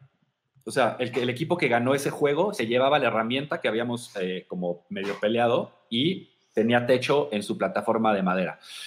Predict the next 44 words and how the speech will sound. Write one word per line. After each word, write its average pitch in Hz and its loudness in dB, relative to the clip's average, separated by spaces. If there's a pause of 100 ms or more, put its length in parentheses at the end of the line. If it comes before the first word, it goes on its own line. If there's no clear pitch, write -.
(300)
Entonces, 175 2
pues, 165 4
realmente 185 4
yo 170 4
no 175 6
dormía 151 4
en 147 2
esa 151 -2
plataforma 131 0
de 117 0
madera, 113 2
yo 123 0
dormía 120 0
al 117 0
lado 117 4
del 107 2
fuego 123 0
para 104 2
que 107 -4
cada 143 2
vez 135 0
que 135 -6
se 123 -12
estuviera 110 -2
extinguiendo, 107 -2 (160)
le 104 -4
echara 117 2
más 113 2
leña 117 2
y 120 0
siempre 131 0
tuviéramos 120 2
fuego 110 2
para 95 2
que 147 8
la - 4
mañana 117 4
que 143 2
nos 127 0
despertáramos 117 2 (400)
existiera 123 0
fuego 131 4
para 107 2
cocinar 104 -4